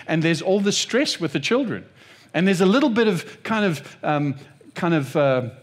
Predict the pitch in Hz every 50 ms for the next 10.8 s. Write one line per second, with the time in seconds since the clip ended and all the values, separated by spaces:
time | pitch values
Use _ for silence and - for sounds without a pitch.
0 | - _ _ _ _ - - - - - 262 269 233 - - - 226 185 165 139
1 | 131 - - 165 165 156 160 170 208 285 - - 226 - 196 - 165 175 180 175
2 | - 180 165 - 247 254 - 254 226 220 208 - 202 190 175 165 165 180 180 180
3 | - - 285 320 262 196 147 156 175 190 185 - 180 160 - - - 247 285 302
4 | 240 190 170 156 151 147 143 143 - 170 226 285 302 269 233 190 165 151 147 139
5 | 139 139 - - - - - 160 175 175 - - 185 180 180 160 - - 285 294
6 | 302 254 208 175 175 180 175 180 - - 247 277 320 311 302 226 190 - - 180
7 | 160 147 135 127 - 180 170 170 - - - - - 170 160 160 - - 226 254
8 | 220 202 170 - - 160 214 311 330 - - 135 120 117 131 139 - - - -
9 | _ _ _ _ _ _ _ _ _ _ _ _ _ _ - 131 127 113 107 107
10 | 107 - - 110 95 101 92 92 - - - 117 180 190 - -